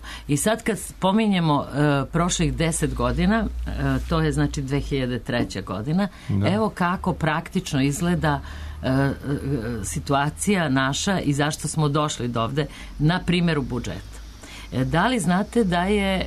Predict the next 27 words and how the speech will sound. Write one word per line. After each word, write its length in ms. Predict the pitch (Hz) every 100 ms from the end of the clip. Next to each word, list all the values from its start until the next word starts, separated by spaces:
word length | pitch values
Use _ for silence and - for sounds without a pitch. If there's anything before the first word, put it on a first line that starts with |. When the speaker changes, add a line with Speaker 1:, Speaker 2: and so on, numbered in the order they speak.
| -
Speaker 1:
dve 240 | 143 139 175
hiljade 400 | 180 190 170 151
treće 440 | 160 156 175 165
godine 500 | 135 147 175 190 165 - - - -
budžet 680 | 131 165 185 214 - - - - -
iznosio 680 | 143 139 151 160 - 190 156
dve 360 | 104 127 139 196
hiljade, 480 | - 185 180 151 156
e, 80 | 151 - 151 165 156 147 143
dvesta 340 | 147 190 -
šezdeset 360 | - 147 143 139
jednu 280 | 139 143 - - - -
milijardu 460 | 135 143 123 127
dinara, 420 | 123 113 92 87
srpski 360 | 101 - - 120
budžet? 360 | 101 95 85 - - - - - - -
Po 400 | 220 214 156 113
srednjem 420 | - 185 156 139
kursu 400 | - 165 - 143
od 80 | 120
šezdeset 440 | - 135 135 127
osam 300 | 127 117 110
koma 220 | 104 107
sedam 400 | 117 - 120 113 - - - - -
dinara 600 | - 131 139 135 117 104 101
za 320 | 123 104 95 -
evro, 440 | 123 123 170 233